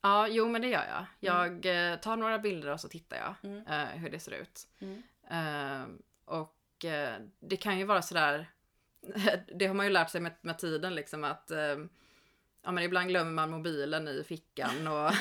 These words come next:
Speaker 1: <laughs>
Speaker 2: <laughs>
Speaker 1: ibland är det någonting som står upp eller man har glömt att ta ut någonting
Speaker 2: Just
Speaker 1: ur,
Speaker 2: det.
Speaker 1: ja, sådär. Så att, ehm, man, man får titta lite.
Speaker 2: Mm.
Speaker 1: För man tänker ju bara så här, man, man blir ju lite grann att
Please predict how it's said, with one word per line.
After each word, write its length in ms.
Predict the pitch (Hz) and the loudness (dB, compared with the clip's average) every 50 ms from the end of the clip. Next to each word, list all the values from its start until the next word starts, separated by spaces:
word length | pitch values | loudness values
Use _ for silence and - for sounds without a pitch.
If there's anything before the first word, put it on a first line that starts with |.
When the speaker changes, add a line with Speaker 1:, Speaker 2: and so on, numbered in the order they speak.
| - 233 214 | 6 6 6
Speaker 1:
<laughs> 180 | 202 190 202 | 6 4 2
Speaker 2:
<laughs> 240 | - - - 208 202 | 0 0 -4 0 0
Speaker 1:
ibland 260 | 202 190 202 208 202 | 4 6 8 10 10
är 40 | 214 | 10
det 60 | 220 | 10
någonting 320 | 214 226 208 202 208 185 180 | 12 10 8 8 6 2 2
som 160 | 185 185 180 | 2 2 0
står 220 | - - - 190 | 2 2 2 4
upp 300 | 165 165 165 - _ _ | 4 2 -2 -6 _ _
eller 160 | 180 170 175 175 | 2 2 4 2
man 160 | 175 175 175 | 2 2 2
har 200 | 170 175 175 170 | 2 2 2 2
glömt 380 | 170 - 180 175 165 160 160 | 0 0 0 0 0 0 -2
att 80 | 180 170 | -6 -8
ta 120 | - 196 | -4 -2
ut 280 | 175 165 160 156 165 - | -2 -2 -2 -2 -4 -4
någonting 360 | 165 160 160 160 - - 147 156 | -4 -4 -4 -2 -4 -4 -2 -2
Speaker 2:
Just 20 | |
Speaker 1:
ur, 180 | 156 156 151 151 | -2 -2 -2 -2
Speaker 2:
det. 260 | 147 143 - 120 - - | -2 -2 -4 -6 -4 -2
Speaker 1:
ja, 280 | - 160 - - 175 190 214 196 | 0 0 0 0 -4 -6 -10 -12
sådär. 360 | 196 - - 131 107 113 196 - - 190 - - - 190 - _ - | -10 -4 -2 -2 -2 -2 -4 -8 -16 -20 -18 -16 -16 -16 -16 _ -10
Så 120 | - - 170 | -2 -2 -2
att, 260 | 165 - - - - | -2 -2 -8 -6 -2
ehm, 600 | 170 165 165 160 160 160 156 - - - - - _ _ | 0 0 0 0 -2 -6 -8 -10 -12 -14 -20 -20 _ _
man, 240 | _ - 180 175 151 | _ -2 -2 -2 0
man 100 | 190 175 | -2 -4
får 80 | 180 180 | -4 -6
titta 320 | - - 190 - _ - | -8 -8 -10 -8 _ -2
lite. 320 | 175 185 180 175 _ 139 135 | -2 -2 -2 -2 _ 0 0
Speaker 2:
Mm. 380 | 127 139 160 202 214 208 226 254 - _ _ _ _ _ _ | 0 0 -2 -4 -8 -8 -10 -12 -16 _ _ _ _ _ _
Speaker 1:
För 120 | _ - | _ -4
man 260 | 190 190 185 185 190 185 | -2 -2 2 2 0 2
tänker 280 | 214 196 175 - 214 | 2 -2 0 0 -2
ju 40 | 196 | 2
bara 140 | 208 180 165 | 2 2 2
så 120 | - 185 | 2 0
här, 300 | 165 156 156 156 165 - _ _ _ _ _ _ _ _ _ _ _ | 0 0 0 -2 -4 -10 _ _ _ _ _ _ _ _ _ _ _
man, 200 | 214 208 214 214 | -4 -4 -4 -2
man 140 | - 226 220 | -2 -2 0
blir 200 | 226 233 214 220 | 4 4 4 4
ju 60 | 226 | 2
lite 220 | 233 233 226 - 220 | 0 -2 -4 -2 0
grann 260 | 214 202 185 175 165 | 2 2 2 2 0
att 440 | 160 170 160 - - - - - | -2 -2 -2 -4 -8 -14 -14 -14